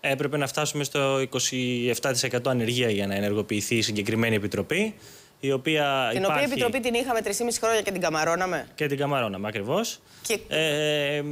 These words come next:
Speaker 1: και, ναι, θα ενεργοποιηθεί με υπουργική απόφαση, όπως είπες, θα συνεδριάσει για πρώτη φορά, ε, ενδεχομένως την ερχόμενη εβδομάδα, ε, υπό τον, ε, κύριο Βρούτσι. Ε, θα συμμετέχει βεβαίως και ο Υφυπουργός Εργασίας και γενικοί γραμματείς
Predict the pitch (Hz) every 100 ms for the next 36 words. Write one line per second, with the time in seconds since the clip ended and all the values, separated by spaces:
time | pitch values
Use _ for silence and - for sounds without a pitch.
0 | 147 135 - - 175 165 160 156 165 156
1 | 151 147 156 151 170 143 127 120 110 123
2 | 120 123 117 123 123 113 110 104 101 202
3 | 202 - 147 143 131 139 147 - 127 123
4 | 139 135 120 120 113 104 - - - -
5 | - 113 123 123 120 127 139 123 - -
6 | 123 117 113 110 107 107 - 135 127 107
7 | 104 107 160 202 220 247 - - 156 151
8 | 143 139 143 143 123 120 110 104 101 143
9 | 131 113 101 139 156 233 226 - - -
10 | - 131 135 131 127 123 120 135 - 135
11 | 131 147 - 131 123 143 131 - 139 131
12 | 123 117 113 123 - 104 98 - 214 208
13 | - 180 180 160 151 135 175 151 135 127
14 | 147 127 -